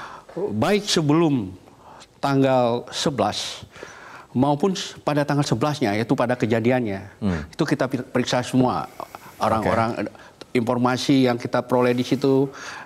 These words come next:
Speaker 1: Nah, akhirnya setelah kita olah semuanya,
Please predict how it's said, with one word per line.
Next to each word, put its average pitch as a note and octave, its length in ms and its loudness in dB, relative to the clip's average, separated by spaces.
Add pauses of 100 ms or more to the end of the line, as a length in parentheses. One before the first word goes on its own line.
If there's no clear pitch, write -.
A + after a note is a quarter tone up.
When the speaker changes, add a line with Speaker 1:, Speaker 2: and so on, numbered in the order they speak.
Speaker 1:
Nah, A2+ 240 2
akhirnya E3 480 0 (400)
setelah C3+ 260 0
kita B2+ 220 -2
olah A#2+ 240 2
semuanya, A#2 720 0